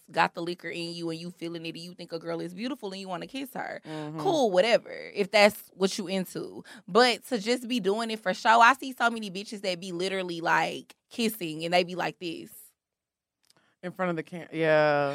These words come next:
Speaker 1: And it's just like, bitch, what the fuck? Like, you ain't even, and, and a lot of hoes don't even really get down like that outside of being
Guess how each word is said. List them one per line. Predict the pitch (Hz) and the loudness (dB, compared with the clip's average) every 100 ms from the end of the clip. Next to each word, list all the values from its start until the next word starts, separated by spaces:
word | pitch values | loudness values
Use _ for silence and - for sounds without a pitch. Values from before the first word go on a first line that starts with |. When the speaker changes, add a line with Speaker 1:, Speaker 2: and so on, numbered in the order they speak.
| 156 - | -2 4
Speaker 1:
And | 330 | 6
it's | 494 427 | 6 4
just | 403 - | 0 4
like, | 330 311 302 240 208 - _ _ 240 | 8 8 8 2 -6 -16 _ _ -2
bitch, | 453 480 - | 0 0 -4
what | 359 622 466 | -8 -6 -6
the | 302 | -6
fuck? | 277 285 190 156 151 - | -2 4 4 4 0 2
Like, | 233 240 233 | 4 4 2
you | 262 605 571 | 0 8 8
ain't | 508 440 | 8 2
even, | - | 4
and, | 302 311 320 | 2 4 0
and | 320 - | 2 6
a | |
lot | 311 | 8
of | 466 494 | 8 8
hoes | 392 330 | 8 6
don't | 302 294 | 4 -2
even | 294 262 | -2 -2
really | 262 247 | -2 -2
get | 180 226 175 | -4 -6 4
down | 185 214 220 | 8 8 8
like | 185 180 | 6 4
that | 180 165 | 2 2
outside | - 185 180 196 190 185 | 6 6 6 8 8 8
of | 165 | 4
being | 160 175 180 170 160 | -2 -6 -4 -4 -4